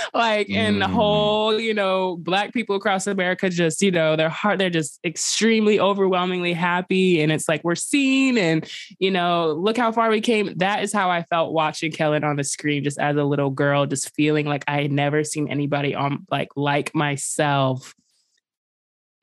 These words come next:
Speaker 1: in that limelight. And so to sit there and just to watch, you know, first of all, see my friend do the damn thing. And then second of
Speaker 2: Yeah.
Speaker 1: all, seeing somebody that's literally a spitting image of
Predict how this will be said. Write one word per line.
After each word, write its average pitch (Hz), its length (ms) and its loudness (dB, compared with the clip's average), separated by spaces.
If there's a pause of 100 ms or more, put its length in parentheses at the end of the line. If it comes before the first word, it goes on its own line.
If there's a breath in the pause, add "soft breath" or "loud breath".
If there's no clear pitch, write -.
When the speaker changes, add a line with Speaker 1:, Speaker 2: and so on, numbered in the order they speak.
(120)
Speaker 1:
in 202 220 4
that 165 400 0 (220)
limelight. 165 800 2
And 156 120 -4
so 170 160 0
to 165 160 -4
sit 214 280 0
there 202 140 0
and 180 100 0
just 170 140 0
to 175 100 2
watch, 160 420 0
you 190 60 0
know, 156 400 0
first 254 220 0
of 254 60 -2
all, 208 160 2
see 190 200 -2
my 160 180 0
friend 147 500 0
do 147 160 2
the 139 80 -2
damn 131 320 -2
thing. 131 400 -4 (280 loud breath)
And 165 100 0
then 160 100 0
second 175 300 -2
of 165 100 0
Speaker 2:
Yeah. 160 60 2
Speaker 1:
all, 151 180 2
seeing 147 800 -2 (120)
somebody 160 460 0
that's 151 220 -4
literally 220 1000 0 (260)
a 165 60 -6
spitting 208 560 0
image 175 640 -2
of 151 360 0